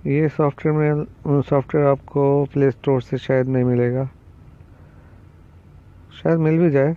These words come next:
confirm नहीं है, लेकिन ये मैंने वहाँ से नहीं लिया। तो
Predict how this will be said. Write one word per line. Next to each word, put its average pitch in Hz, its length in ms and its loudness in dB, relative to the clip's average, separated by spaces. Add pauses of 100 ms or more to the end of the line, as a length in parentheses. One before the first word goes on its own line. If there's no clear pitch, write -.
(140)
confirm 143 340 -2
नहीं 135 180 0
है, 131 120 0
लेकिन 131 520 -2
ये 131 200 0
मैंने 131 220 0
वहाँ 127 220 0
से - 220 -8
नहीं 143 160 0
लिया। 127 260 0 (1040)
तो 120 580 -4